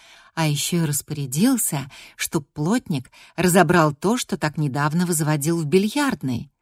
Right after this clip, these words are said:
и отпустил декоратора, да столь надолго, чтоб оправдать приятную уверенность,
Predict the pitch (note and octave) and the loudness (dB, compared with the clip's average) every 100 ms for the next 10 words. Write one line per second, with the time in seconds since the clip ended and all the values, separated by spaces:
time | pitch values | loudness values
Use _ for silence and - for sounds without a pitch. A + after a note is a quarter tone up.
0 | _ _ D4+ D4+ - F#3+ - A#3 G3+ D#3 | _ _ -2 -2 0 -4 0 -2 0 -2
1 | - D3 C#3 C3+ - B2+ - - _ _ | -4 -6 -6 -10 -12 -14 -14 -18 _ _
2 | - F3+ G3+ - D4+ D4+ D#3+ D3+ F3+ A#3+ | -2 0 0 2 2 4 2 2 2 2
3 | G3+ D3+ C#3 - - - - D#3+ _ - | 0 -4 -6 -12 -14 -10 -6 -6 _ -2
4 | G3+ - F3 D#3 E3+ C4+ - - D3+ F3 | -2 4 4 4 2 0 0 -4 -2 0
5 | G3 D3+ D#3 D3+ A#3 G3+ F3 D#3+ - | -2 -2 -4 0 0 2 -2 -4 -8